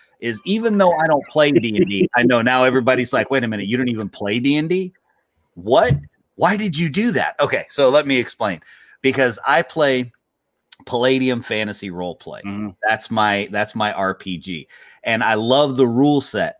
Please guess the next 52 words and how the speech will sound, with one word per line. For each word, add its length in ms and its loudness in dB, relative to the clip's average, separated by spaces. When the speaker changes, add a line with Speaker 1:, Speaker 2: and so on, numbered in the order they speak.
Speaker 1:
for 160 -8
Palladium 560 -2
Fantasy 440 -4
R 140 -4
P 160 -10
G. 240 -16
I 80 -2
don't 120 2
like 200 2
the 60 0
way 140 2
the 80 -2
book 280 -2
is 100 -4
laid 260 0
out. 280 0
It's 100 -18
kinda 300 0
awkward 540 0
to, 380 -4
uh, 160 -2
navigate, 600 0
especially 680 0
in 180 2
this 180 0
day 260 2
and 80 -2
age 340 -4
where, 360 0
you 120 -4
know, 80 -2
D 240 0
and 120 0
D's 180 2
been 200 -2
doing 200 0
it 80 -8
for 160 -10
so 300 -2
long. 500 0
Their 140 0
books 280 -4
are 100 -4
laid 260 -2
out 220 0
really 460 -4
well. 460 -2
Speaker 2:
Yeah. 240 -8
Speaker 1:
I 80 2
mean, 200 0
Speaker 2:
Yeah. 60 -2
Speaker 1:
they, 80 2